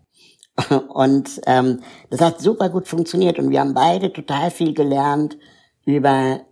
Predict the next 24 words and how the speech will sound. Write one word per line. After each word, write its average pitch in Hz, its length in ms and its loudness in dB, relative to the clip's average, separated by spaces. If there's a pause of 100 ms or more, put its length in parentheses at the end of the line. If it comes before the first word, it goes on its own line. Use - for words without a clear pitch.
(180)
dass 139 220 -4
es 135 100 -10
auch 139 240 0
einen 131 280 -2
Raum 160 560 0
braucht, - 920 -2 (1400)
in 147 240 0
Abwesenheit 151 920 0
vielleicht 147 440 -4
von, 151 360 0
von - 240 -6
Menschen 139 320 -2
mit - 160 -4
Behinderung, 73 800 -2 (480)
um, 147 420 4 (800)
ähm, 127 540 4 (480)
bestimmte 143 480 2 (400)
Fragen, 131 1040 -4
die 143 120 -12
vielleicht 131 360 -6 (280)
unangenehm 123 640 2
sind, 120 280 0
zu 120 140 -8
stellen, 127 540 -2